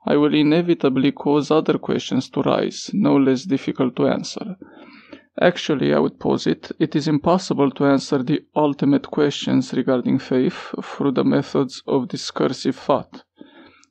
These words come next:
as I explicitly warned in the first article in this series. The best one can do is offer a sketch,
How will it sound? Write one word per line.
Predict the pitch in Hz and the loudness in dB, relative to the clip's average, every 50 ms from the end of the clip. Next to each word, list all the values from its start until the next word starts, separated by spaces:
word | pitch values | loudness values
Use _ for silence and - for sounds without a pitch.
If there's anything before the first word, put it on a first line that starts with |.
| _ - | _ -6
as | - 131 156 - | -6 -4 0 0
I | - | 0
explicitly | - 123 - - - - - 151 160 - - 160 151 - 139 147 | 0 -2 -4 -10 -12 -6 -4 -2 -2 -2 -2 -6 -4 -2 -2 0
warned | 143 135 143 143 139 135 135 | 2 2 2 2 2 2 2
in | 131 123 | 2 0
the | 123 127 | 0 -2
first | - - 147 139 131 - - - | -2 0 -2 -2 -2 -2 -4 -2
article | 123 117 117 - 110 - - 104 | -2 -2 -2 -6 -10 -6 -6 -4
in | - - | -4 -4
this | - - - - | -6 -6 -8 -6
series. | - 139 113 - - - - - - - - - - - _ _ - - - - - - _ _ _ _ - - | -4 -4 -4 -4 -4 -6 -8 -8 -10 -12 -12 -16 -20 -20 _ _ -20 -20 -20 -20 -20 -20 _ _ _ _ -6 -2
The | - 156 | -2 0
best | 185 175 170 196 196 - - | 2 2 2 2 2 -2 0
one | 180 165 160 160 139 | 2 2 2 2 2
can | - 151 139 135 | 2 4 4 4
do | 123 135 | 4 4
is | 147 160 160 - | 2 2 2 2
offer | 151 143 151 - - 151 156 | 2 0 0 0 0 0 0
a | |
sketch, | 147 - - - - 165 139 - - - - - | 0 -2 -4 -2 0 0 0 0 -2 -4 -4 -4